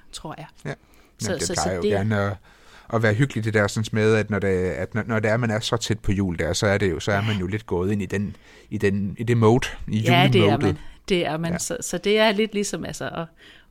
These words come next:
Speaker 1: at, at tage på arbejde, hvor, hvor det alligevel er, er, det er en slags arbejdsferie, kan man sige, ikke?
Speaker 2: Det er jo
Speaker 1: Øh,
Speaker 2: det.
Speaker 1: og så
Speaker 2: Det er
Speaker 1: har
Speaker 2: det.
Speaker 1: vi jo, øh, også åbent i, øh, i vores showroom,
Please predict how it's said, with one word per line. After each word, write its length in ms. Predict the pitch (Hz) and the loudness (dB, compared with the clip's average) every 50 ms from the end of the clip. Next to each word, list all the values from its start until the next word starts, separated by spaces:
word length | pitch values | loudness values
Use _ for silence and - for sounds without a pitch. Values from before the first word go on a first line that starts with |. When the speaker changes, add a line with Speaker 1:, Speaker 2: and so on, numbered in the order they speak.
| - 180 175 | -8 -6 -6
Speaker 1:
at, 80 | 175 - | -6 -6
at 120 | - 165 | -8 -8
tage 180 | - - 175 156 | -4 -4 -4 -4
på 120 | 156 - | -2 -2
arbejde, 540 | 151 120 147 160 175 180 - 160 147 156 165 | 0 2 2 2 2 2 2 0 0 -2 -4
hvor, 140 | 160 160 147 151 | -4 -4 -4 -4
hvor 120 | 151 160 156 | -4 -4 -4
det 140 | 151 143 | -4 -4
alligevel 380 | 139 147 170 165 156 156 139 135 | -4 -4 -4 -4 -4 -4 -4 -4
er, 140 | 113 120 143 - - - - - | -6 -6 -8 -10 -14 -18 -12 -10
er, 140 | 147 143 143 147 - - - | -10 -10 -10 -14 -18 -8 -4
det 60 | 185 | -2
er 40 | 180 | -2
en 80 | 170 | -2
slags 260 | - - - 143 - - | -2 -4 -6 -8 -8 -6
arbejdsferie, 680 | 127 131 139 147 160 - - - - 165 151 - - 156 | -6 -6 -6 -6 -6 -6 -4 -2 -2 0 0 -2 -4 -6
kan 200 | - - 160 - | -6 -6 -8 -6
man 120 | 131 156 | -8 -6
sige, 360 | 156 - - 165 170 190 214 254 | -6 -6 -8 -8 -8 -8 -8 -10
ikke? 260 | 269 - - - - _ _ _ | -10 -12 -16 -20 -20 _ _ _
Speaker 2:
Det 300 | 247 196 185 185 185 180 | -16 -14 -12 -12 -10 -10
er 40 | 180 | -10
jo 60 | 180 | -10
Speaker 1:
Øh, 80 | 180 180 | -10 -8
Speaker 2:
det. 180 | 175 170 185 180 - _ - - - - - - - - | -10 -10 -10 -12 -18 _ -20 -20 -20 -20 -20 -20 -10 -6
Speaker 1:
og 120 | - 196 | -4 0
så 100 | - - | 0 0
Speaker 2:
Det 40 | 240 | 2
er 20 | 220 | 0
Speaker 1:
har 80 | 220 | 0
Speaker 2:
det. 60 | 180 | -2
Speaker 1:
vi 180 | 185 170 160 160 | -2 -4 -2 -2
jo, 360 | 160 156 156 156 151 151 151 | -2 -2 -2 -2 -2 -2 -2
øh, 80 | 147 - - | -2 0 0
også 220 | 185 180 - 160 - | -2 -2 -2 -2 -2
åbent 360 | 156 165 185 180 - 151 139 | -2 -4 -4 -4 -6 -8 -8
i, 420 | 139 147 147 147 147 147 143 143 | -8 -8 -8 -6 -6 -6 -6 -6
øh, 120 | 151 170 170 | -6 -6 -6
i 40 | 170 | -6
vores 240 | 170 175 165 156 | -4 -4 -4 -4
showroom, 540 | - - 208 208 220 220 208 208 208 214 220 | -4 -2 -2 -2 0 0 0 -2 -2 -4 -6